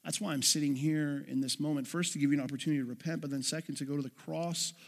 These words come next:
for you, to give my life for you." See, it's not Herod who's killing Jesus. It's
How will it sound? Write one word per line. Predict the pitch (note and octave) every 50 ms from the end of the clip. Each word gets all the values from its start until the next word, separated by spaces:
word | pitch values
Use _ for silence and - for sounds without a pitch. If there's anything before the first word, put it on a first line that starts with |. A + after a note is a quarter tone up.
| - - - - _ _ _
for | - - F3 F3 F3+ F3+ E3+
you, | D#3 C#3+ C3+
to | C3
give | B2+ C#3+ C#3+ C3
my | C#3 C3 B2+
life | C3 C3 C3 C3 C#3 C#3+ C#3+ D3 C3+ - - - - - _ _ _ _ _ _ _ _ _
for | - - - D#3+ E3 E3 D#3 C#3+
you." | C3 B2+ B2+ B2+ B2 A#2+ B2 - - _ _ _ _ _ _ _ _ _ _ _
See, | - - E3+
it's | D3 -
not | F#3 F#3+ E3+
Herod | C3+ - - D#3 E3 G3 F#3+ D3+ C3 B2+ B2+ B2+ A#2+
who's | B2 C3+ C3 B2
killing | - - D#3+ D3+ C#3 B2+ B2
Jesus. | A2+ - C#3+ D3+ F3 D3+ B2 A2+ - -
It's | A#2 - -